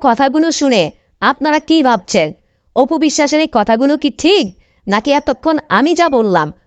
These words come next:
সেটা ঠিক? প্লিজ দয়া করে আপনার মন্তব্য জানাবেন, একটি লাইক দিয়ে ভিডিওটি শেয়ার করে দিবেন। আর যাচ্ছি, আসসালামু আলাইকুম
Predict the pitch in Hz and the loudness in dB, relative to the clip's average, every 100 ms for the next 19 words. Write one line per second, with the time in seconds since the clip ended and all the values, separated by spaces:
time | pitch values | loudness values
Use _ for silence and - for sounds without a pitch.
0 | _ - - 381 427 - 214 160 - _ | _ -8 -4 0 0 0 0 -2 -6 _
1 | _ - 330 277 185 - _ 196 214 294 | _ -4 0 0 -2 -8 _ -4 0 0
2 | 302 294 285 262 220 240 240 233 254 208 | 2 0 0 -2 0 0 0 0 2 2
3 | 202 208 285 339 - _ _ 208 214 254 | 0 0 -2 -2 -10 _ _ -4 -2 0
4 | 202 254 285 349 226 - _ - 240 302 | 0 0 0 0 0 -2 _ -4 0 0
5 | 277 - 254 294 294 277 262 208 175 160 | 0 0 2 0 2 2 2 2 0 -2
6 | - _ 208 214 262 - 320 370 - _ | -12 _ -4 0 0 0 -2 -2 -4 _
7 | _ 185 190 262 277 269 262 269 294 403 | _ -4 -2 0 2 2 2 0 -2 -4